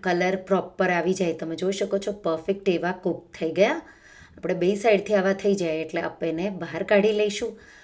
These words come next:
અને એ જ રીતે આપણે બીજા બધા અપ્પેને પણ કૂક કરી લઈશું. તો આ રીતે બહુ ક્રિસ્પી એવા બહારથી, અંદરથી સોફ્ટ એવા અપ્પે રેડી થઈ ગયા. બનાવેલી ચટણી સાથે ગરમા ગરમ અપ્પેને સર્વ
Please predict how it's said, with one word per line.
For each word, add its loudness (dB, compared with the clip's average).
અને -2
એ 8
જ 2
રીતે 2
આપણે 4
બીજા 4
બધા 2
અપ્પેને -2
પણ -4
કૂક -2
કરી -10
લઈશું. -14
તો -2
આ 2
રીતે 2
બહુ 8
ક્રિસ્પી 4
એવા 8
બહારથી, 2
અંદરથી -2
સોફ્ટ 4
એવા 4
અપ્પે 0
રેડી -2
થઈ -2
ગયા. 2
બનાવેલી 2
ચટણી -2
સાથે -2
ગરમા -2
ગરમ -4
અપ્પેને -4
સર્વ -8